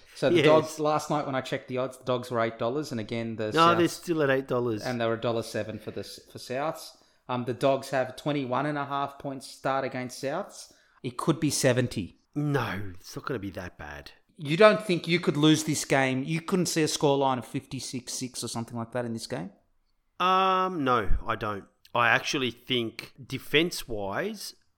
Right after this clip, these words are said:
Speaker 2: funnily enough
Speaker 1: You conceded four tries against the Broncos.
Speaker 2: Through the middle with Sa-, I don't think the Rabbitohs have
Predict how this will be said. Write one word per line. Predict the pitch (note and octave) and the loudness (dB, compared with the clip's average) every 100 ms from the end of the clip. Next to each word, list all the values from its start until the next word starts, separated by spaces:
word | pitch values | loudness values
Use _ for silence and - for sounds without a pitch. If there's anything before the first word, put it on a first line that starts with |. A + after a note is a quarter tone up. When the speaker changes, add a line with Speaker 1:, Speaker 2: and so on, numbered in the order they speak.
| _ - | _ -20
Speaker 2:
funnily | - - D#3 D#3+ D3 C3+ | -6 0 2 2 0 0
enough | A#2+ A2+ G#2+ | 0 0 -2
Speaker 1:
You | D3 | 0
conceded | E3 C#3+ F3 E3+ D3+ - - | 0 2 6 6 4 0 10
four | E3+ E3+ | 12 10
tries | - E3+ D#3+ D#3+ C#3 | 8 8 12 10 8
against | C3 C3 C3 - | 6 4 4 -2
the | B2+ | 2
Broncos. | A#2+ B2+ - G2+ D#2 - - _ _ _ - | 4 4 0 -2 -2 -10 -18 _ _ _ -20
Speaker 2:
Through | - G3 G3+ | -10 -6 -4
the | |
middle | F#3+ F#3 E3+ | 2 2 4
with | D3 B2+ B2 B2+ | 2 -2 -6 -8
Sa-, | - C3+ D#3+ | -2 0 0
I | D#3+ E3 | 0 0
don't | G#3+ G#3 | 0 -2
think | G#3+ G3 - | -6 -6 -2
the | E3 | 0
Rabbitohs | E3 F3 E3 D#3 C#3+ - - _ _ - | 0 0 -2 -2 -6 -12 -18 _ _ -14
have | - D3+ D3+ | -4 0 0